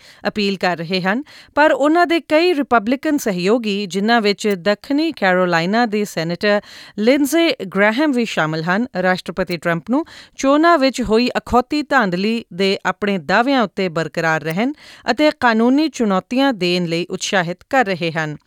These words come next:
ਬਹਰਹਾਲ, ਸਾਬਕ ਰਾਸ਼ਟਰਪਤੀ ਜਾਰਜ ਡਬਲਿਊ ਬੁਸ਼ ਦੇ ਪ੍ਰਸ਼ਾਸਨ ਵਿੱਚ ਵਿਦੇਸ਼ ਮੰਤਰੀ ਰਹਿ ਚੁੱਕੀ ਕੰਡੋਲੀਜ਼ਾ ਰਾਈਸ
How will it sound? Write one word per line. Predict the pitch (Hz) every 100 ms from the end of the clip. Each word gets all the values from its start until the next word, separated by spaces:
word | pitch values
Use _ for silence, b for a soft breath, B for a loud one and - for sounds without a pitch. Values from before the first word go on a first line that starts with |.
| _ -
ਬਹਰਹਾਲ, | 175 175 170 165 254 - B B
ਸਾਬਕ | - 285 294 370 294
ਰਾਸ਼ਟਰਪਤੀ | 240 - 254 262 285 285
ਜਾਰਜ | 190 208 220 226 190
ਡਬਲਿਊ | 202 180 214 220
ਬੁਸ਼ | 180 233 -
ਦੇ | 247
ਪ੍ਰਸ਼ਾਸਨ | 247 190 - 170 156 180 165
ਵਿੱਚ | 220 262
ਵਿਦੇਸ਼ | 269 190 175 190 214 190
ਮੰਤਰੀ | 185 190 254 220
ਰਹਿ | 175 -
ਚੁੱਕੀ | 180 - 214 226 B B _ _ _
ਕੰਡੋਲੀਜ਼ਾ | 220 214 220 214 202 196
ਰਾਈਸ | 170 165 277 -